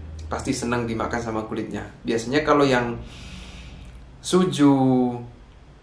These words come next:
Purple, terus yang, apa, Red Palestine itu biasanya, eh,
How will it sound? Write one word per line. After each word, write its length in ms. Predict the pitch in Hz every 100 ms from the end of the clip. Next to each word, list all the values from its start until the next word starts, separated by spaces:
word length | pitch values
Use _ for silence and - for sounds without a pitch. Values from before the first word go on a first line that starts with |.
| - - - - -
Purple, 1040 | 156 156 151 - 127 123 120 117 113 113
terus 480 | - 123 120 - - 127
yang, 480 | 120 117 117 92 - - - - - - - - - -
apa, 320 | 123 127 127 131
Red 160 | 135 135
Palestine 560 | 139 160 160 143 127
itu 160 | 123 156
biasanya, 480 | 131 113 110 135 147 - -
eh, 500 | 113 120 120 117 117